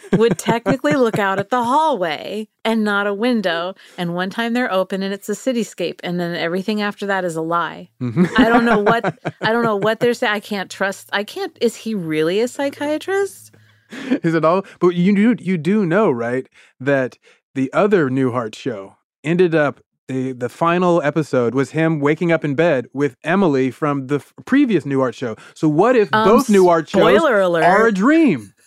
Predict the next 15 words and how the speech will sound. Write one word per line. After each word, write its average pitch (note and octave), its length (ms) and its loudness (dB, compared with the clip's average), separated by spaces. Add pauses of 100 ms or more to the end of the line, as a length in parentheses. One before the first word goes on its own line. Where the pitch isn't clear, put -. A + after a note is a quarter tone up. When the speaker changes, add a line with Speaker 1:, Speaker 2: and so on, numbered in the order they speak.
(160)
Speaker 2:
<laughs> - 100 -12
Spoiler G#3+ 840 -2
alert G3+ 360 0 (280)
on D#3 80 -6 (100)
Newhart. E3 480 -4
Speaker 1:
It's, F4 300 -4 (800)
<laughs> A3+ 40 -8
you A3 120 -8
gotta D#4+ 240 0
give C4 160 -2
a A3+ 100 2
warning G#3+ 460 0
on D#3+ 160 -6
that, D#3+ 160 -6
dude. F#3 300 -6